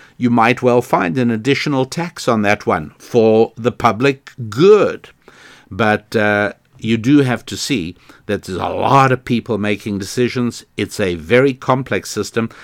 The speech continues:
and that makes it a very delicate system with many, many, many moving parts. And that means that economies get hurt almost never by one cataclysmic bombshell explosion.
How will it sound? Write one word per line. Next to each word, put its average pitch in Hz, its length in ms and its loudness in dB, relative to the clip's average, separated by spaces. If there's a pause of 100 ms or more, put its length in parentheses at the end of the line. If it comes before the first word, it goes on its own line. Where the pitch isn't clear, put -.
(120)
and 104 160 -4
that 123 180 -2
makes 123 280 -2
it 101 80 -4
a 101 40 0
very 110 220 0
delicate 98 640 0
system 87 520 -10
with 80 180 -12
many, 123 460 0
many, 110 400 -2
many 104 320 -2
moving 101 520 -2
parts. - 580 -6 (680)
And 107 420 0
that 135 360 -2
means 87 520 -2
that 104 360 -4 (160)
economies 170 720 0
get 107 280 0
hurt - 580 -2 (720)
almost 185 520 4
never 113 580 0 (480)
by 113 280 2
one 139 540 4 (100)
cataclysmic 117 1160 -2
bombshell 110 720 2
explosion. 110 680 0